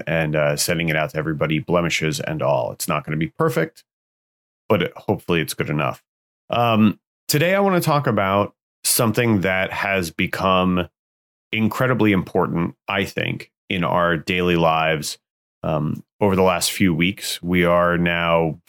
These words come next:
four weeks in-ish, um, four weeks into our kind of stay-at-home order here in New York, the New York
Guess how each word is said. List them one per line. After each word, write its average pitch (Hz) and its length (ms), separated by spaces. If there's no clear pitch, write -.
four 101 240
weeks 110 540
in-ish, 160 1200
um, 90 640
four 113 160
weeks 110 260
into 107 480
our 92 520
kind 92 160
of 82 120
stay-at-home 90 560
order 92 320
here 90 200
in 87 80
New 85 60
York, 87 460
the 90 80
New 92 100
York 90 260